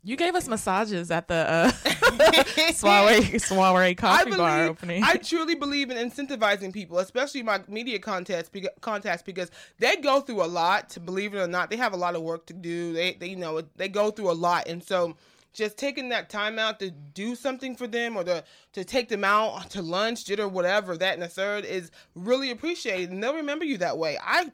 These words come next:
Speaker 2: I, that's what I do. Anybody who I invite out to an event or anybody who I con-, who I'm in contact with, I will always make sure they go home with something. I really will.
Speaker 1: She
Speaker 2: I will
Speaker 1: does.
Speaker 2: always make sure you're taken care of. Anything that I do,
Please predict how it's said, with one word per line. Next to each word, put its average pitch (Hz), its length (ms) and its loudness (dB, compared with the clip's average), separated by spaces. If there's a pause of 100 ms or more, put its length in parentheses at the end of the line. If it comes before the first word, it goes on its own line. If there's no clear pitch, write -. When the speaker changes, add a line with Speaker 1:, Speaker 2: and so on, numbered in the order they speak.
Speaker 2:
I, 254 140 2 (120)
that's 294 200 -2
what 247 80 -2
I 196 140 2
do. 165 220 -6 (340)
Anybody 285 840 0 (220)
who 233 140 0
I 240 120 6
invite 214 360 2
out 208 200 2
to 226 80 -8
an 180 100 -8
event 208 380 2
or 190 120 2
anybody 233 360 0
who 226 160 0
I 180 100 2
con-, 226 360 -4 (180)
who 220 120 -4
I'm 208 140 -2
in 175 100 -6
contact 233 400 -4
with, 240 220 -2 (320)
I 247 140 4
will 277 80 2
always 233 400 6
make 220 160 -4
sure 208 100 -6
they 190 100 -4
go 202 140 0
home 208 160 -2
with 170 120 -4
something. 151 360 -8 (360)
I 202 120 4
really 269 220 2
will. 196 400 2
Speaker 1:
She - 80 -12
Speaker 2:
I 220 100 4
will 240 60 2
Speaker 1:
does. 214 160 4
Speaker 2:
always 247 260 2
make 240 160 -6
sure 226 200 -6 (280)
you're 220 120 -4
taken 220 260 -2
care 254 280 4
of. 254 60 -4 (300)
Anything 370 360 0
that 247 100 2
I 220 140 4
do, 233 380 -2